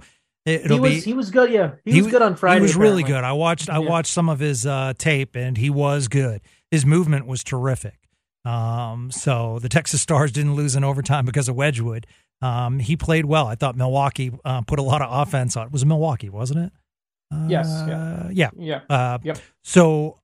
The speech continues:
Speaker 1: I, I thought he played well. I am interested, you know, at the end of the season to say, okay, you know, Wedgwood or Matt Murray. Um, so it's cool that Murray's made that debate, but we'll see how Murray, you know, goes back down and plays for, uh, Texas as they continue their, uh, playoff run.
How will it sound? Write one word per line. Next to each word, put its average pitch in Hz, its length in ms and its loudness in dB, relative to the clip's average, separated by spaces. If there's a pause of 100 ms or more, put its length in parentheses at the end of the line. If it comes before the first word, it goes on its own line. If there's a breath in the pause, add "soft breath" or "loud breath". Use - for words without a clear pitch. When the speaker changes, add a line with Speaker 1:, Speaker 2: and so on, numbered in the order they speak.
(140)
Speaker 1:
I, 156 160 0
I 156 80 0
thought 160 180 2
he 151 80 0
played 147 280 -2
well. 139 220 -2
I 151 120 2
am 190 280 4
interested, 156 840 -2
you 151 100 -2
know, 143 140 0
at 139 100 -4
the 143 140 -2
end 143 100 -2
of 135 60 -4
the 131 80 -4
season 139 400 -2
to 127 80 -4
say, 131 240 -2
okay, 123 460 -4 (580 soft breath)
you 135 80 2
know, 123 100 0
Wedgwood 139 560 0
or 131 60 -2
Matt 127 240 -2
Murray. 156 480 0 (280)
Um, 131 400 -2
so 127 460 -2
it's 123 140 -8
cool 156 240 2
that 131 180 -2
Murray's 143 380 2
made 131 220 -2
that 123 180 -6
debate, 165 440 0
but 131 120 -6
we'll 135 160 -4
see 131 160 0
how 131 120 0
Murray, 131 500 0
you 147 100 0
know, 123 100 0
goes 120 240 -4
back 120 240 -6
down 139 240 -2
and 123 240 -4
plays 127 260 -2
for, 120 240 -6
uh, 117 180 -8 (400)
Texas 160 440 0
as 117 160 -2
they 135 160 -2
continue 127 420 0
their, 117 280 -6
uh, 113 160 -8
playoff 127 500 -2
run. 120 240 -4